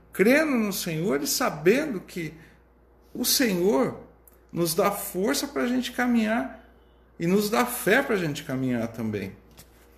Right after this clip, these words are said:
Interessante, discorrendo esse capítulo dois, logo depois disso, Deus continua dizendo, e ele fala cinco ais. O ai, na verdade,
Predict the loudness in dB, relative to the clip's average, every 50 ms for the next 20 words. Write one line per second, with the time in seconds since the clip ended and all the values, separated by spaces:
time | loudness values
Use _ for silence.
0 | -20 -20 -20 -20 -20 -20 -20 -12 -4 -4 4 4 6 6 6 4 4 2 0 0
1 | -2 -6 -6 -6 -8 -2 0 2 2 4 2 2 0 0 0 -2 -2 -2 -2 -6
2 | -8 -6 -4 -4 -4 -2 0 0 2 2 2 2 -2 -4 -8 -10 -18 -20 -20 _
3 | _ _ _ _ 2 4 4 4 4 0 -2 -2 -4 -4 0 2 2 2 2 2
4 | -2 -6 -6 -10 -16 -16 -12 -4 -2 -2 0 0 -2 -4 -2 0 0 0 0 0
5 | -4 -4 -4 -4 -4 -4 -4 -4 -4 -4 -6 -4 -2 -2 -2 -2 -2 -2 -4 -6
6 | -8 -12 -20 -20 -20 -20 -20 -20 -20 -18 _ 0 2 2 2 2 0 0 0 2
7 | 2 0 0 0 0 0 0 0 -2 -2 -4 -2 0 2 2 2 2 0 -2 -6
8 | -6 -10 -10 -12 -14 _ _ _ _ _ -20 -20 -20 -20 _ _ _ _ _ _
9 | _ _ 2 2 4 6 6 6 6 4 2 0 -4 -8 -10 -18 -20 _ _ _
10 | _ _ _ _ _ -4 -4 -4 0 2 0 0 2 2 4 4 4 2 2 -2
11 | -4 -8 -8